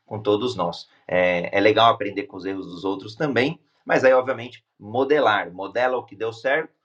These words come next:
modela o que deu errado, e aí pro seu contexto próprio. Cada, aí a gente nunca vai conseguir conhecer o contexto pleno de cada uma das pessoas. Era isso, Érica.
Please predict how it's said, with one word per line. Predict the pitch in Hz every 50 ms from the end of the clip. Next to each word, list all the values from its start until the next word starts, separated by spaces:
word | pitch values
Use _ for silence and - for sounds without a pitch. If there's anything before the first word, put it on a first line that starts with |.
| _ _
modela | - 123 127 123 113 113 110
o | 107
que | 107 - 107
deu | 107 113 120
errado, | 120 110 101 107 117 127 139 143 151 170 - _ _ _ _ _
e | 117 120
aí | 113 117 117
pro | - _ 135 131 -
seu | - - - 131 123 135 147 165 - - _ _ _ _ -
contexto | - 156 170 165 - - 101 101 104 104 - -
próprio. | 139 - - 101 90 85 - _ _
Cada, | - 92 85 82 90
aí | 92 85
a | 82
gente | 87 92 101 98 - - - - - -
nunca | 95 95 95 95 98 104 101 117 110
vai | 110 120
conseguir | 117 - 120 110 - 107 107 104
conhecer | - 117 107 104 98 - 101
o | 98
contexto | - 110 110 107 110 104 98 98 98 117
pleno | 113 110 - 101 98 101 104 107
de | -
cada | - 104 101 101
uma | 101 104 104
das | 110 110
pessoas. | - 135 127 - - 82 82 80 - - - - - - - _
Era | - 90 98 139 147
isso, | 139 131 - - -
Érica. | 107 107 110 117 113 139 123 107 - -